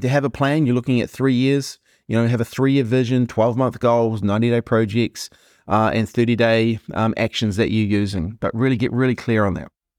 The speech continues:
Number two is your agency p-, should provide very clear communication for you. There should be no mismatch in cl-, in that communication. You know, you should have the plan, you have your goals, you really know the targets that you're hitting, the timelines, the budgets that they're using.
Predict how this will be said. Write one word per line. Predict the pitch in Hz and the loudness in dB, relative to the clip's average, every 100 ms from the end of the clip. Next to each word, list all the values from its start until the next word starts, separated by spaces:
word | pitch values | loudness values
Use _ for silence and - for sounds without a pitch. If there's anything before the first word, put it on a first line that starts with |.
| _ _ _ _ - - _ - | _ _ _ _ -20 -20 _ -6
Number | 156 185 | 0 0
two | 151 196 170 | 2 2 2
is | 135 107 | 0 0
your | 139 | 2
agency | 156 165 180 | 2 0 -4
p-, | 160 | -6
should | 113 147 | -4 -4
provide | 127 120 139 127 | -4 -2 0 0
very | 104 147 143 | 0 0 0
clear | - 147 139 | 0 0 0
communication | - 120 123 113 117 123 127 | 2 2 2 0 0 0 -2
for | 117 117 95 | -4 -4 -6
you. | - _ _ _ _ | -10 _ _ _ _
There | 135 | -2
should | 139 175 | 2 0
be | 160 180 | 2 2
no | 147 151 | 4 4
mismatch | 147 139 143 - 123 - | 2 2 0 -2 -2 0
in | 113 | -2
cl-, | - 123 - | -2 -6 -2
in | 113 107 | -2 2
that | 117 107 | 0 -2
communication. | - 117 107 - 107 107 104 92 | 0 0 0 0 0 0 -2 -2
You | 101 | 0
know, | 113 | 0
you | |
should | 117 139 | 0 0
have | 131 117 | 0 -2
the | 120 | -4
plan, | - 135 135 131 - _ - | -2 0 0 -2 -6 _ -6
you | 113 | -2
have | 120 | 0
your | 117 | 0
goals, | 127 123 123 104 | 2 4 2 0
you | 110 | -2
really | 120 131 | 2 2
know | 123 127 | 2 2
the | 120 | 0
targets | 110 123 127 117 - | -2 0 0 0 -4
that | - | -2
you're | 110 | 0
hitting, | 117 117 117 | 0 2 0
the | 104 | -2
timelines, | - 123 123 120 117 | 0 2 2 2 0
the | 113 | -2
budgets | 87 113 113 110 | 0 0 0 -4
that | - 101 | -6 -2
they're | |
using. | 107 117 107 110 | 0 0 0 -4